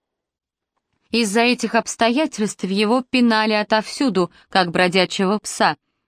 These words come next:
не давая шансов показать себя с лучшей стороны. За последние три месяца его даже ни разу не позвали на собеседование, отчего приглашение в Бостон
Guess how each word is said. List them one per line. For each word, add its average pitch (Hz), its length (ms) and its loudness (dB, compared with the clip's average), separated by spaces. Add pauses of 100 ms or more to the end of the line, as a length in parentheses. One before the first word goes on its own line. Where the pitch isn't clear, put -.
не 208 160 2
давая 180 360 2
шансов 226 560 -2
показать 185 500 0
себя 175 320 0
с - 140 -10
лучшей 165 360 -4
стороны. 165 600 -2 (540)
За 208 180 0
последние 240 640 0
три 220 240 -2
месяца 202 540 -2
его 233 320 0
даже 240 520 0 (340)
ни 226 260 4
разу 202 800 0
не 220 240 0
позвали 185 580 0
на 196 160 0
собеседование, 180 1000 -2 (280)
отчего 202 500 0
приглашение 190 760 0
в 175 100 -6
Бостон 190 460 -2